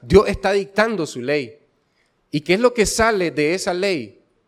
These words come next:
Que necesita a un Salvador. Esa ley te muestra, dice Santiago, como un espejo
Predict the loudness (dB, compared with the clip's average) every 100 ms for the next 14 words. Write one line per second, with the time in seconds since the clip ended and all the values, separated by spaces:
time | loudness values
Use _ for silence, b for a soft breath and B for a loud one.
0 | _ _ _ _ _ _ _ _ _ _
1 | _ _ _ _ -10 -8 -10 -12 -12 -10
2 | -6 -6 -6 -8 -10 -10 -12 -14 -20 _
3 | _ _ _ _ -10 -6 -2 -2 -2 -2
4 | -2 -2 -2 -2 -2 -4 -6 -4 -2 -2
5 | -2 -2 -2 0 2 0 0 0 0 -4
6 | -10